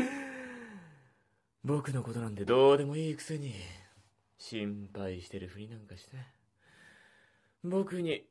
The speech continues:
見透かされているとも知らずにね。かわいいね。今もその先輩と一緒なのかな。見たいな。どんな顔してんのかな。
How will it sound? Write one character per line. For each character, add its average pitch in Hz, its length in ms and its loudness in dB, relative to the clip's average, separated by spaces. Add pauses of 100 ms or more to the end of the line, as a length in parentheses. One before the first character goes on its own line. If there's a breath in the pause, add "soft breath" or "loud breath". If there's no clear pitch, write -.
見 156 180 2
透 - 160 -8
か 175 120 4
さ 175 140 0
れ 175 140 2
て 170 100 0
い 175 80 6
る 170 100 2
と 160 120 -2
も 123 80 -4
知 147 180 0
ら 160 160 12
ず 165 140 -2
に 165 160 -4
ね。 175 260 2 (760 loud breath)
か - 160 -2
わ 139 340 -2
い 98 140 -8
い - 40 -14
ね。 226 540 -14 (1800 loud breath)
今 170 320 6
も 135 160 -2
そ 147 160 0
の 151 140 4
先 156 320 -2
輩 156 180 6
と 156 140 2
一 156 100 0
緒 180 300 -6
な 202 100 0
の 208 160 -2
か 185 240 -8
な。 175 560 -4
見 123 240 -4
た 180 240 2
い 151 160 0
な。 185 400 -2
ど 170 200 0
ん 165 220 -4
な 127 140 2
顔 117 300 0
し - 120 -12
て 190 180 6
ん 226 80 2
の 214 120 2
か 190 160 0
な。 208 340 2